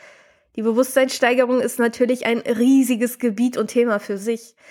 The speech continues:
In meinem Online-Kurs, dem H-S-P-Universum, widmen wir uns unter anderem diesem Thema ganz intensiv. Dennoch ist einer der schnellsten Methoden, die ich dir jetzt mitgeben möchte, um bewusster zu werden und unsere Schwingung auch zu erhöhen, die Dankbarkeit.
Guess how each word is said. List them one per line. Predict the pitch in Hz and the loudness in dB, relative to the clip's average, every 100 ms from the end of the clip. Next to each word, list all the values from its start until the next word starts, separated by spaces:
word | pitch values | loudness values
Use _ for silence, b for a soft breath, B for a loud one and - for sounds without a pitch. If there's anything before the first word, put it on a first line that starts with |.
| B B B - | B B B -2
In | 226 | 0
meinem | 233 | 2
Online-Kurs, | 247 285 285 277 - 285 277 | 2 2 2 0 0 0 2
dem | 254 247 | -2 0
H-S-P-Universum, | 233 - 302 277 220 190 190 196 226 226 - | 0 -2 -2 0 0 -2 -2 -2 -4 -6 -2
widmen | 269 269 226 | -2 2 0
wir | 196 | 2
uns | 180 190 | 0 -2
unter | 196 202 | -6 -2
anderem | 185 190 - 190 | -4 -4 -8 -6
diesem | 202 214 202 | -4 -4 -2
Thema | 233 220 | 0 0
ganz | 208 220 - | 0 -2 -2
intensiv. | 220 220 208 - 220 - _ _ B B B B B - | -6 -4 -4 -4 -8 -8 _ _ B B B B B -2
Dennoch | 233 247 254 - | 2 2 0 -4
ist | - 247 - - | -6 -6 -8 -2
einer | 240 247 | 0 2
der | 214 | 0
schnellsten | 214 - 311 - - 247 | -2 0 0 0 0 2
Methoden, | 220 - 196 185 | 2 -2 -2 -2
die | 196 | -6
ich | 196 220 | -4 0
dir | 214 | 0
jetzt | 202 247 | 0 0
mitgeben | 269 - 202 185 | -2 -4 -6 -6
möchte, | 170 - - - b b b | -10 -10 -18 -18 b b b
um | - 226 220 | -2 0 0
bewusster | 208 214 349 - 247 | -2 0 0 2 -2
zu | 233 220 180 | 0 -4 -2
werden | 180 190 | -2 -2
und | 160 | -4
unsere | 202 196 | -4 -4
Schwingung | - 262 285 277 | -2 0 2 2
auch | 214 - | 0 -4
zu | - 220 | -4 0
erhöhen, | 208 196 226 269 B B B B B | 0 2 0 -2 B B B B B
die | 220 | 0
Dankbarkeit. | 240 277 277 185 - - _ | 2 2 -2 -10 -12 -20 _